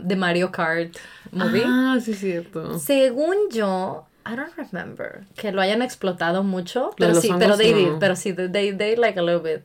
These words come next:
Speaker 1: Pero sí, o sea, sadly, I mean, that was a joke, pero sadly, it's not, like, como que la forma de Toad, you know what I mean?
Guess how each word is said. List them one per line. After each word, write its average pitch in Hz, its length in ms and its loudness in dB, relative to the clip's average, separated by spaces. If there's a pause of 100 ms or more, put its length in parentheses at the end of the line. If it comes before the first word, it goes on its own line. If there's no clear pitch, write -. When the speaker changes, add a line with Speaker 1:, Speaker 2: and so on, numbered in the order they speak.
Speaker 1:
Pero 185 160 -2
sí, 240 180 -2 (220)
o - 80 -4
sea, 208 140 2
sadly, 226 520 0
I 190 60 0
mean, 185 100 -2
that 196 80 -2
was 220 120 -4
a 202 40 -4
joke, 156 180 -6
pero 170 140 -6
sadly, 190 340 -2
it's 190 140 -10
not, 175 180 -2
like, 151 380 -6
como 175 200 -6
que 170 140 -10
la 165 120 -6
forma 175 320 -4
de 180 80 0
Toad, 160 400 0
you 175 120 -2
know 185 120 -2
what 190 80 0
I 196 40 0
mean? 214 260 -2